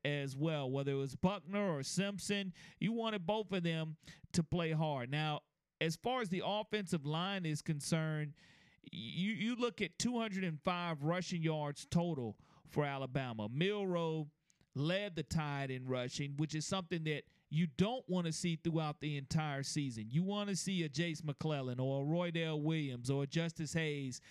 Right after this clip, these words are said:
go ahead and have that opportunity to kick it in gear and get this Crimson Tide up to a notch to where the balance is exactly where you want it to be.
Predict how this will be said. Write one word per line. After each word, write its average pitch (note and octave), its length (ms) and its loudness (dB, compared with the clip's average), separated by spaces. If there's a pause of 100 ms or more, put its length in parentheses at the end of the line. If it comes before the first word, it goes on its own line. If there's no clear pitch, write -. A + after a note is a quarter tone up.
(240)
go F#3+ 200 4
ahead F3+ 280 2
and D#3+ 120 -4
have E3 280 0
that E3 200 0
opportunity D#3+ 840 0 (300)
to A3 100 4
kick B3 280 -2
it A3 100 0
in F#3 160 2
gear F#3 500 2 (340)
and E3+ 180 4
get F#3+ 260 0
this F3+ 200 2
Crimson F3 440 0
Tide D#3 480 -2 (500)
up G#3 220 2
to G#3+ 180 4
a F3 60 0
notch F3+ 460 -2
to F3+ 80 4
where E3+ 200 2
the D#3 120 -2
balance F#3+ 760 0
is D#3 180 2
exactly F3+ 560 2
where E3+ 220 2
you D#3 180 0
want D3+ 260 0
it B2+ 120 -6
to C3+ 100 0
be. B2+ 260 -2